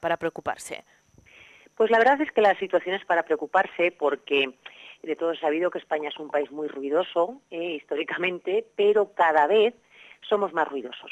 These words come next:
Speaker 2: No solo el transporte, el tren, el avión, las fuentes de ocio ruidosas, sino lo que estaba comentando tu compañero, el tema de los auriculares. Hoy en día utilizamos auriculares para casi todo, desde las videoconferencias, escuchar música, etcétera.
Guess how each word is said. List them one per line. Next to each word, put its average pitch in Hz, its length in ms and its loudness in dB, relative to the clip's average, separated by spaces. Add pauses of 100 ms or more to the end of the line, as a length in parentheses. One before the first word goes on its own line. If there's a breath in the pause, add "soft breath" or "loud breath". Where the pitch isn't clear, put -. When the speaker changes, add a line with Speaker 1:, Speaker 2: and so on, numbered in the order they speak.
Speaker 2:
No 185 140 -4
solo 175 260 0
el 156 60 -2
transporte, 170 920 0 (280 loud breath)
el 143 220 -18
tren, 156 220 -2
el 151 100 -2
avión, 151 380 -2 (100)
las - 140 -10
fuentes 143 500 0
de 147 240 4
ocio 147 640 2
ruidosas, 165 560 -2
sino 151 320 -4
lo 156 160 -4
que 151 80 -4
estaba 156 300 0
comentando 147 460 -4
tu 139 120 -8
compañero, 160 560 -4 (240 loud breath)
el 160 100 -8
tema 165 220 0
de 151 40 2
los 143 160 -4
auriculares. 131 600 -8 (480 loud breath)
Hoy 190 160 -2
en 190 60 -4
día 196 120 2
utilizamos 180 460 -4
auriculares 180 520 -4
para 147 240 0
casi 143 260 -6
todo, 127 400 -2
desde 139 180 -4
las 131 140 -8
videoconferencias, 151 1040 -4
escuchar 147 640 -4
música, 226 680 -2
etcétera. - 540 -12